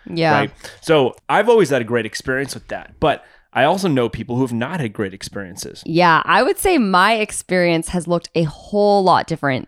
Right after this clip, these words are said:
Speaker 1: than your experience. And we've talked about that a ton, but I think it's good to share on the podcast 'cause you might be sitting there going, "That's not been my experience at all." Like, it's actually been quite the opposite. And for context and background of myself, I was the first person to, like, own a small business in my family,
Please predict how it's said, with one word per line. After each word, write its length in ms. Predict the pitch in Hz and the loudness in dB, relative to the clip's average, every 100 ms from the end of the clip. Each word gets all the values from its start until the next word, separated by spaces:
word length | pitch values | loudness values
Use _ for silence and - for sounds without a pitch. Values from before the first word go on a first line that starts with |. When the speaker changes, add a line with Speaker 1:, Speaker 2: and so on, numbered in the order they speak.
| 156 | -2
Speaker 1:
than 280 | 165 156 - | 0 0 -2
your 360 | 156 160 151 143 | -2 2 2 0
experience. 640 | - - 143 139 135 143 | -4 -6 -2 0 -2 -2
And 40 | |
we've 140 | 151 143 | -4 -4
talked 220 | 156 - | -6 -6
about 200 | 143 143 | -6 -4
that 100 | 143 | -4
a 40 | 131 | -4
ton, 320 | 160 127 131 | -6 -6 -2
but 220 | 127 - | -2 0
I 120 | 156 | -2
think 260 | - 165 151 | -2 -4 -4
it's 100 | 143 | -2
good 180 | 180 175 | -2 -2
to 60 | |
share 180 | 170 170 | 0 0
on 60 | 156 | -2
the 60 | |
podcast 460 | 151 139 143 160 147 | 0 -2 -2 -4 -4
'cause 160 | 175 156 | -6 -2
you 100 | 220 | 0
might 160 | 190 | 0
be 80 | 180 | 0
sitting 280 | - 170 165 | -2 0 0
there 120 | 160 | 0
going, 220 | 160 156 | 0 0
"That's 280 | 160 233 - | 2 0 2
not 200 | 180 175 | 0 0
been 100 | 185 | 0
my 180 | 196 214 | 0 0
experience 440 | 233 254 262 277 | -2 0 0 0
at 80 | 311 | 2
all." 220 | 359 262 | 4 4
Like, 140 | 180 202 | 2 0
it's 100 | 233 | -2
actually 300 | 277 - 269 | -4 -2 -4
been 180 | 233 226 | -2 -2
quite 240 | 226 208 | -2 0
the 80 | - | 2
opposite. 520 | 170 202 - 165 - - - - - | 0 -2 -2 -2 -2 -10 -20 -18 -2
And 500 | 185 190 190 185 - - 165 185 | 2 2 2 0 -2 -8 -10 -10
for 380 | - 208 185 - - | -2 0 0 -2 -6
context 440 | 220 240 240 226 | 0 2 2 0
and 80 | 196 | 2
background 320 | 175 180 165 | 2 2 0
of 60 | 160 | 0
myself, 520 | 151 - 285 247 202 | -2 2 4 4 4
I 120 | - 208 | 2 2
was 200 | 214 - | 0 -4
the 120 | 185 | -4
first 240 | 196 190 | -2 -2
person 280 | 196 175 175 | -2 -4 -2
to, 60 | 165 | 0
like, 180 | 151 - | 0 -2
own 180 | 170 185 | 0 2
a 40 | 190 | 0
small 240 | 190 170 | 2 2
business 260 | 165 147 170 | 2 -4 -4
in 80 | |
my 120 | 165 165 | -4 -2
family, 520 | 151 156 156 151 | -2 -2 -2 -2